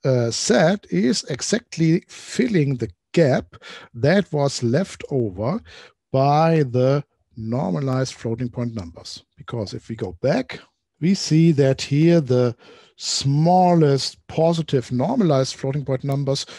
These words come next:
was indeed the two to the power of E min plus one.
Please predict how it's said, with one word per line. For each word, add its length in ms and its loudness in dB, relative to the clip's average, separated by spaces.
was 420 2
indeed 520 -2
the 240 -10
two 240 -2
to 180 -6
the 80 -2
power 380 -4
of 280 -12
E 60 -10
min 160 -10
plus 300 -14
one. 260 -18